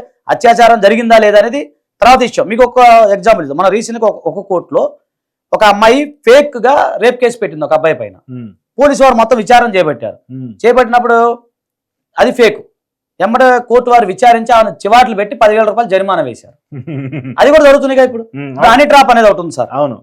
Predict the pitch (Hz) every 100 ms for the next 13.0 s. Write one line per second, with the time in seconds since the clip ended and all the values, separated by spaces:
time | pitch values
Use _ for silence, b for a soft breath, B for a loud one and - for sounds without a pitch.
0 | - 165 190 175 170 190 190 185 151 117
1 | 123 123 139 139 117 196 247 214 190 156
2 | 131 107 104 - 113 _ 214 233 247 254
3 | 262 247 208 220 226 226 220 214 220 208
4 | 180 220 208 190 185 - 160 156 _ _
5 | 123 110 - 247 262 262 262 254 233 208
6 | - 104 - _ 131 139 113 - 180 196
7 | 196 220 214 - 127 - 117 110 - 190
8 | 214 196 185 196 175 143 127 120 117 _
9 | _ 143 175 190 220 220 196 190 190 180
10 | 180 220 185 180 170 170 160 165 160 190
11 | 180 170 175 165 165 165 175 170 156 151
12 | 160 190 190 175 175 165 156 151 151 160